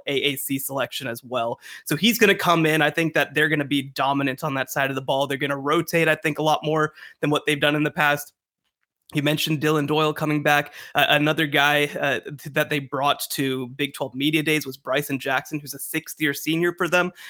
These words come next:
uh, at linebacker, and I think he answers a lot of questions for them as well. You know, secondary is, is a place where I think they have a few more questions on defense, but you kinda trust their development and identification on that side of the ball,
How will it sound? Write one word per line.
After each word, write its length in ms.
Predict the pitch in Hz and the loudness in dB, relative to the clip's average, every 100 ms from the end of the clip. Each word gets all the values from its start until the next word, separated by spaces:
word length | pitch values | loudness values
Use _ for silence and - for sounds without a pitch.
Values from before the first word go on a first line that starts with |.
| - | -2
uh, 120 | 147 - | 2 4
at 140 | 156 | 2
linebacker, 580 | 151 156 156 156 156 160 | 4 4 4 4 2 2
and 100 | 147 | 0
I 40 | |
think 180 | 139 139 | 0 -2
he 160 | 147 143 | 0 0
answers 280 | 143 147 | 0 -2
a 40 | 139 | 0
lot 220 | 139 139 | 2 0
of 100 | - | -2
questions 480 | - 143 - 143 - | -2 -2 -2 -8 -4
for 160 | 147 | -2
them 180 | 135 131 | 0 0
as 140 | 123 - | -2 -4
well. 360 | 131 135 156 - - - - | 0 2 0 -6 -18 -10 2
You 80 | |
know, 100 | 196 | 4
secondary 640 | 175 220 226 208 208 190 175 | 6 6 6 6 8 8 6
is, 140 | 160 | 4
is 200 | 170 156 | 2 0
a 60 | 151 | -2
place 380 | - 175 170 170 | 0 0 2 2
where 80 | |
I 40 | 147 | 2
think 200 | 160 156 | 2 0
they 80 | 147 | 0
have 160 | 156 | 0
a 80 | 139 | -2
few 160 | - 156 | -2 0
more 160 | 143 | 0
questions 420 | - 185 233 202 | 2 0 2 0
on 160 | 156 143 | 2 2
defense, 460 | 143 147 151 147 - | 0 0 0 -2 0
but 240 | 139 - | 0 0
you 80 | 139 | -2
kinda 220 | 208 247 | 0 0
trust 320 | - 226 220 | 0 -2 2
their 100 | 208 | 2
development 640 | 156 139 143 190 151 147 147 | 2 2 2 2 0 0 0
and 80 | 143 | -2
identification 760 | 139 160 147 - 175 202 151 | 0 -2 -2 -2 -2 -2 -4
on 140 | 131 | -4
that 160 | 127 - | -6 -4
side 160 | 131 127 | -4 -4
of 80 | |
the 60 | 139 | -8
ball, 320 | 131 127 135 | -6 -4 -4